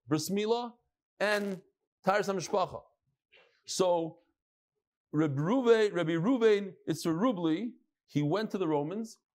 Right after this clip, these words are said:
and he dressed up like a Roman. What did he do? He did one of these haircuts. Remember this, Maisa? He had long hair in the back, no, no, nothing in the front, and went to them and he said, "It makes zero sense what you're doing to the Jews. If you hate them,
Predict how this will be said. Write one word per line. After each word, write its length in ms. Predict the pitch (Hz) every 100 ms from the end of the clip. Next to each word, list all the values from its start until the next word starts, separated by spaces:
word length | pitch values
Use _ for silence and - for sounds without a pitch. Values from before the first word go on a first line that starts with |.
| _ _ -
and 100 | 143
he 60 |
dressed 420 | 135 117 214 233 226
up 100 | 208
like 140 | 196
a 80 | 196
Roman. 360 | 208 214 180 131
What 180 | 151
did 100 | 196
he 80 | 185
do? 380 | 143 160 220 247 - - -
He 80 |
did 120 | 135 208
one 180 | 202
of 80 | 208
these 180 | 190 156
haircuts. 560 | 190 185 135 - - -
Remember 300 | 123 156 208
this, 240 | 226 226
Maisa? 500 | 220 226 240 240 151 - - _ _ _ _ _ _ -
He 80 |
had 200 | 151 185
long 320 | 151 190 240 220
hair 140 | 226
in 60 | 214
the 80 |
back, 360 | 160 180 175 170 - _ -
no, 260 | 139 180 -
no, 260 | 139 147 214
nothing 280 | 165 202 208
in 40 | 185
the 60 |
front, 380 | 147 156 147 156 - _ _ _ _ _ -
and 100 | 135
went 160 | 196 208
to 60 |
them 120 | 190
and 40 | 156
he 60 |
said, 280 | 147 202 170
"It 100 | 135
makes 240 | 143 165 117
zero 320 | 123 233 214
sense 300 | 160 208 175
what 80 | 160
you're 80 | 147
doing 160 | 185
to 80 | 160
the 100 | 156
Jews. 360 | 139 220 120 -
If 120 | 127
you 100 | 143
hate 300 | 139 226 285
them, 280 | 170 143 196